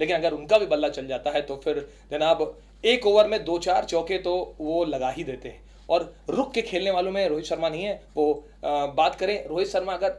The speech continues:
थोड़ी शुरुआती की, अम, अ, ओवर की बात करें तो एक दो ओवर्स में वो थोड़ा सा टिकने की कोशिश करते हैं, फिर तो अगर उनकी इनिंग वो पिच की कंडीशन को जान गए तो वेस्ट इंडीज के बॉलरों के लिए उनका विकेट निकालना बड़ा भारी पड़ सकता है।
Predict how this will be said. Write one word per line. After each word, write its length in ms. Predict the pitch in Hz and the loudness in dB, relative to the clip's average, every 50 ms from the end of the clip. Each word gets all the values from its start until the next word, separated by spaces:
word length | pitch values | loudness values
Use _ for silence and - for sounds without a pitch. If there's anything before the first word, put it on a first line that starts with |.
| - - - 185 | -10 -14 -8 -6
थोड़ी 220 | 208 214 226 220 | -4 -4 -4 -6
शुरुआती 500 | - - - 170 156 147 139 151 - 240 | -8 -8 -6 -4 -2 -2 -2 -2 -4 -6
की, 140 | 214 - 214 - - - - - - - | -10 -10 -10 -12 -12 -16 -20 -20 -8 -2
अम, 300 | 151 156 160 160 165 160 - | 0 0 0 0 -4 -4 0
अ, 380 | 165 151 147 147 143 139 - - | 2 2 2 2 0 -2 -2 0
ओवर 240 | 165 160 175 196 196 | 2 4 6 6 4
की 120 | 190 190 | 4 2
बात 180 | 160 156 160 156 | 2 2 2 2
करें 220 | - 165 185 196 | 0 -4 -4 -4
तो 200 | - 190 - - - | -6 -8 -10 -8 -6
एक 180 | 233 262 254 254 | -4 -4 -4 -4
दो 140 | 185 175 170 | -4 -2 -2
ओवर्स 320 | 156 151 160 160 156 - | 0 0 -2 -2 -4 -10
में 200 | 147 147 165 185 | -10 -8 -6 -6
वो 260 | 180 143 139 151 - - - | -6 -8 -10 -10 -10 -8 -8
थोड़ा 100 | 196 190 | -8 -8
सा 120 | 180 165 | -8 -12
टिकने 280 | - - 143 143 147 139 | -14 -14 -14 -12 -12 -14
की 140 | 143 - 135 | -14 -14 -16
कोशिश 240 | 127 131 156 156 | -14 -14 -14 -10
करते 260 | - 143 135 - - 147 | -8 -8 -8 -4 -4 -4
हैं, 120 | 139 - - - - - - - | -4 -4 -8 -20 -20 -10 -4 -2
फिर 100 | 190 196 | -2 0
तो 200 | 196 202 202 208 | 2 4 4 4
अगर 400 | - - - 151 156 170 180 170 | 4 2 0 0 2 2 0 0
उनकी 260 | 156 156 156 - 175 | -2 -6 -8 -10 -10
इनिंग 400 | 156 - 165 147 156 160 160 160 - | -8 -8 -8 -8 -8 -8 -10 -10 -10
वो 340 | 151 139 147 147 143 147 - - - | -6 -4 -2 -2 -2 -4 -8 -12 -10
पिच 160 | 170 156 - | -8 -8 -8
की 100 | - 175 | -6 -8
कंडीशन 420 | 156 139 135 135 139 135 - 151 139 | -6 -6 -6 -8 -8 -12 -12 -12 -10
को 100 | 131 123 | -10 -10
जान 260 | - 143 147 175 185 | -6 -4 -4 -2 2
गए 220 | 196 208 214 208 - - - - - | 2 2 2 2 -2 -10 -18 -10 -6
तो 60 | 160 | -4
वेस्ट 220 | 156 156 156 - 202 | -4 -4 -4 -4 -6
इंडीज 280 | 180 156 151 160 156 | -6 -4 -4 -4 -4
के 80 | - 147 | -6 -8
बॉलरों 340 | 131 127 127 135 143 143 147 | -6 -6 -6 -6 -6 -6 -8
के 120 | 151 135 | -10 -10
लिए 160 | 135 131 135 | -8 -8 -8
उनका 200 | 131 127 - 131 | -8 -8 -10 -12
विकेट 280 | 117 127 139 - 135 - | -12 -10 -10 -10 -10 -10
निकालना 300 | 117 110 113 113 123 120 | -10 -12 -10 -8 -8 -8
बड़ा 180 | 120 123 120 113 | -8 -8 -8 -8
भारी 240 | 117 123 127 123 | -8 -8 -10 -10
पड़ 140 | 120 - 117 | -10 -16 -18
सकता 320 | - - - - - 131 113 | -20 -20 -20 -16 -12 -12 -12
है। 100 | - | -12